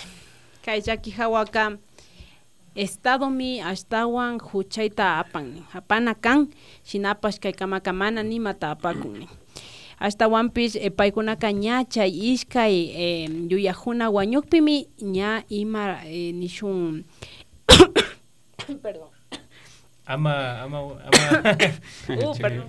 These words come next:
Speaker 2: Mm.
Speaker 1: Eh, Estado mi ña ima nishun allichita ruranagarka nin guaorani mashikunawan, tara-, taromenani mashikunawan. Porque paykuna ya yacharga nin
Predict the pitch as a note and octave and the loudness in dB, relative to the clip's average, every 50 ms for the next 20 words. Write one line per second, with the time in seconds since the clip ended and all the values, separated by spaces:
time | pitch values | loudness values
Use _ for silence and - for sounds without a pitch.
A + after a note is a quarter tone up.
0 | - B2+ B2 - - D3 C#3 - D3+ A#2 A2+ A2+ A2 A2+ - - - - - - | -12 -14 -12 -6 -4 -4 -4 -4 -4 -6 -6 -6 -8 -10 -12 -16 -16 -16 -16 -18
1 | - - - - - - - A3 A3 A3 G#3+ - - A#3 A3 - - C4+ C#4 C#4 | -16 -18 -18 -20 -14 -6 -2 0 2 2 2 2 2 0 0 2 6 6 6 6
2 | D4+ D4+ D4 D4 C#4 B3 A#3 A3+ A3+ A#3 A#3 A#3 A3+ F#3+ D#3 F#3+ G#3+ A3+ A3+ A3+ | 6 4 2 2 2 0 0 2 2 2 2 2 0 -2 -2 -2 -2 0 0 2
3 | A3+ A3 G#3 F#3 E3 D#3+ C3+ - - - G3 G3+ G#3 G#3 - - G#3+ G#3+ G#3+ G#3 | 2 4 4 2 2 0 -4 -8 -10 -8 -4 -4 -4 -4 -4 -4 -2 -2 -2 -2
4 | G#3 G3 F3+ E3+ E3 E3 - - _ _ _ _ - - - - A3 G#3+ F#3 G3+ | -2 -2 -2 -4 -6 -8 -10 -16 _ _ _ _ -20 -6 2 4 4 4 4 2
5 | G3 - - C4 C4+ - - A#3+ A3 G3+ G3 G3 G3+ G3 G3 G3 F#3 F#3+ G3+ G#3+ | -4 -4 0 -2 -2 0 0 -2 -2 -2 -2 -2 0 0 2 2 2 2 2 0
6 | G#3 G3 F3+ F3 F3 F3 F#3 F#3+ F#3+ F3+ F#3 F3+ F3 E3+ F3 F3 F3+ F#3+ G3 F#3+ | -2 -4 -4 -2 0 0 0 -2 -2 0 0 0 0 0 0 -2 -2 0 0 0
7 | F#3+ F3+ F3+ F3+ - - F#3+ F#3 F#3+ G3+ A3 A3+ A#3+ A#3+ A#3+ A#3+ A3+ - - G3 | 0 -2 -4 -8 -10 -10 -8 -6 -4 -2 -2 0 0 0 0 -2 -4 -6 -6 -6
8 | F3+ E3+ C#3 - - - - F#3+ F#3 F#3 F3+ F3 F3 F3 F3+ F#3 F#3+ F#3+ F#3 F3 | -4 -4 -6 -8 -12 -6 0 0 2 2 2 0 0 0 0 0 0 -2 -2 -4
9 | F3+ - - - F3+ F#3 G#3+ B3+ B3+ F#3 - - - - - - - - - - | -6 -10 -8 -4 -2 0 2 2 2 0 -4 -8 -16 -18 -20 -20 -20 -6 2 6
10 | C4 D#4 F4 - F4+ F4 - C4 A#3 - C4+ C4+ C4+ C4 C4 C4+ D4+ D4+ C#4+ C4+ | 6 6 6 4 0 0 2 2 2 2 0 0 0 4 4 4 6 6 4 4
11 | - - D4+ E4+ F#4 D#4+ C#4+ G#3 F3+ F3+ F3 F#3 F#3 E3 | 4 6 6 6 6 6 4 2 2 2 2 0 0 -2